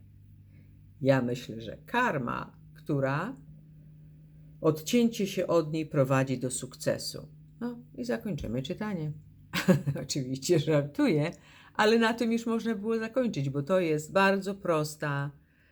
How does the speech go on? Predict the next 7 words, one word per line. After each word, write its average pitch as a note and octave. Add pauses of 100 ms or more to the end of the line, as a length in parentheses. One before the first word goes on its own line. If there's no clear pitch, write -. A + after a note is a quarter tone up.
(300)
nowina, D3
tu C3+
nawet C#3
nie C#3+
trzeba B2 (120)
długo C3+
mówić. -